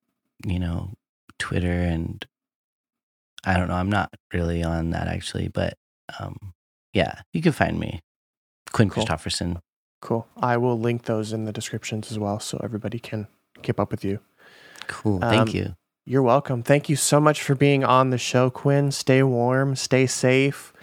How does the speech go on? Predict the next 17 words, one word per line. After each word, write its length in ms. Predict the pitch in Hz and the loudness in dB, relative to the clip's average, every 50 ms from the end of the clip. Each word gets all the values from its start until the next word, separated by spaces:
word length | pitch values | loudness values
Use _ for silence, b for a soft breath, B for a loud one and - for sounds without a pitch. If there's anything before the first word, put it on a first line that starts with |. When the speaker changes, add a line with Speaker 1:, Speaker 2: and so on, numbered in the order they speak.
| B B B B B B B B B | B B B B B B B B B
Speaker 2:
And, 460 | - 123 117 117 113 113 113 113 107 | -4 -4 -2 -2 -2 -2 -2 -2 0
um, 300 | 113 110 110 110 110 107 | 0 2 2 2 2 2
yeah, 160 | 110 127 143 143 | 4 6 6 8
I 120 | 135 131 | 6 6
look 180 | 127 135 127 - | 4 0 -2 -2
forward 340 | - 135 127 131 131 123 - | 0 2 4 4 2 2 0
to 160 | - 131 123 | 0 0 2
hearing 360 | 113 123 127 123 123 131 131 | 2 2 2 2 2 0 0
more 120 | 127 123 123 | 0 0 0
music 320 | 123 123 123 123 127 123 | 0 0 0 0 -2 -2
from 200 | - - 120 120 | -2 -2 -2 0
you 220 | 117 117 117 117 113 | 0 0 0 0 0
in 100 | 107 110 | 0 -2
the 80 | 113 | -4
coming 380 | 113 - 127 117 120 120 117 120 _ _ _ _ _ _ _ _ - | -4 -4 -4 -4 -2 -4 -6 -8 _ _ _ _ _ _ _ _ 0
months, 540 | 123 123 135 143 - - - - - - - | 2 2 2 2 -2 -6 -8 -8 -10 -14 -8
years. 480 | - 120 120 123 135 143 147 - - - | -4 -2 0 0 0 -2 -4 -6 -10 -14